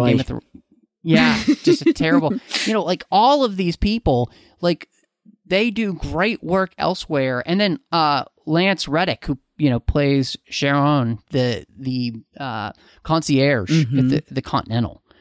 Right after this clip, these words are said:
Speaker 2: I mean, he's so fantastic, and I, I, I knew him from Lost. So, like,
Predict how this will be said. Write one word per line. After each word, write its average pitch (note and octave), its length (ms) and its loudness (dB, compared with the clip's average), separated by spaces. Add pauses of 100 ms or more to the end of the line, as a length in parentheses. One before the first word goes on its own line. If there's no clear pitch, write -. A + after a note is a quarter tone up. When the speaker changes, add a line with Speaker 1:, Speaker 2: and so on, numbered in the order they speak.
(120)
Speaker 2:
I D#3 40 2
mean, C#3+ 100 4
he's F3 240 -6
so E3+ 360 -6
fantastic, A2+ 680 -8
and A2+ 100 -4
I, A#2 160 -4
I, C3 140 -2 (160)
I C#3+ 80 -2
knew C#3 140 2
him C#3 180 0
from C3 100 -6
Lost. B2+ 500 0
So, E3 80 -4
like, D#3+ 180 0